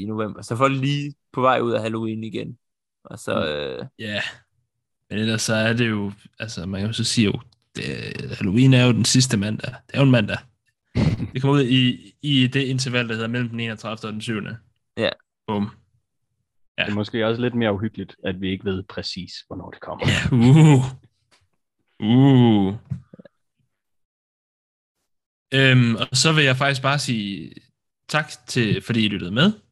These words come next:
Speaker 2: Vi udgiver så ofte som muligt afsnit hver første mandag i måneden.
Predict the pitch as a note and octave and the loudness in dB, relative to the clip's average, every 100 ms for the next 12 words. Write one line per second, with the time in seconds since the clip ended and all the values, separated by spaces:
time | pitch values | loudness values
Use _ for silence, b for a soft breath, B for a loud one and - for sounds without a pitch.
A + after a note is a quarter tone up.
0 | _ _ _ _ _ _ - B2+ C3 C3 | _ _ _ _ _ _ -4 0 2 2
1 | C3 A#2+ B2 A2+ C3 C3 A#2+ A#2+ C3+ C#3+ | 2 0 -2 -4 -4 -4 -4 0 0 0
2 | C#3 C3 - - B2 C3+ C3 A2+ A#2+ A2+ | -4 -8 -14 -8 -4 -4 -4 -6 -2 -2
3 | - C3+ C#3+ B2 A#2+ C3 A2+ - G#2+ C3+ | -2 -4 -4 -4 -4 -2 -4 -6 -6 -4
4 | F#3+ E3+ | -2 -4